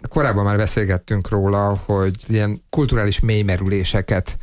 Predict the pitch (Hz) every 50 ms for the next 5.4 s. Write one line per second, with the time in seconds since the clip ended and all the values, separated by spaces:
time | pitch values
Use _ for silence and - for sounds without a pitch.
0 | - - - 123 104 - 113 104 95 - 101 98 - - 104 - - 160 135 131
1 | - - - 131 123 123 - 139 127 117 - 113 113 107 107 - - 117 113 110
2 | 110 107 104 104 101 92 - - - - 107 101 - - - - - - - 123
3 | 104 101 104 104 98 92 104 104 101 95 - - 120 113 110 - 113 - - -
4 | 104 101 98 98 107 107 107 110 104 113 110 104 98 104 107 113 - - - 113
5 | 104 98 98 98 95 95 101